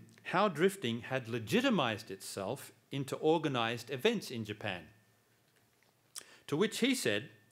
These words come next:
"It all looks quite mad when you first see it,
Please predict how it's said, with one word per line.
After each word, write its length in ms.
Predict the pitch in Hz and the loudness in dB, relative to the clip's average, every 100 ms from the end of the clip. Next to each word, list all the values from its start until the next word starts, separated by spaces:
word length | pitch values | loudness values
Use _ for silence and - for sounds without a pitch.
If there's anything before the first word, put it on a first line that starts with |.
| - - - - | -20 -20 -16 -2
"It 100 | 127 | 4
all 260 | 226 294 226 | 6 6 6
looks 480 | 202 196 - - - | 4 4 -2 -2 -6
quite 400 | - 190 202 - | 0 2 2 0
mad 640 | 127 156 240 202 113 98 - _ _ - | -2 2 4 4 2 -2 -10 _ _ -12
when 140 | - 135 | -2 0
you 80 | 120 | 0
first 420 | - 185 165 - | 4 4 4 0
see 200 | - 190 | 2 4
it, 180 | 104 | 2